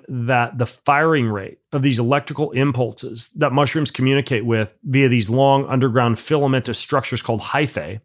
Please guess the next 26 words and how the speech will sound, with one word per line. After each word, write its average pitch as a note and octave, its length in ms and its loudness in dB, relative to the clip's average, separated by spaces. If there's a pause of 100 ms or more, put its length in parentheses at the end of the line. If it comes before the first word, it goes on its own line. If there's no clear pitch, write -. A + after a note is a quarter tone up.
it's - 100 -12
the A#2 60 0
largest B2+ 400 2
living B2 180 2
organism A2 380 0
on F#2+ 80 -2
the F2 40 -8
planet, C#3+ 520 -2
this G2+ 160 -6
mushroom, G2+ 460 -2 (440)
the G#2 120 -2
mushroom A#2 300 0
hyphae. A#2+ 460 -4 (600)
They've B2+ 180 4
shown D3+ 300 2
that C3+ 180 2
when C3 380 4
the A2 80 4
hyphae A#2+ 680 -2 (320)
come D3 160 0
into C3+ 140 2
contact B2 720 0
with A#2+ 420 2 (160)
wood, A#2+ 580 2 (500)
they C#3+ 140 4
use D3+ 360 4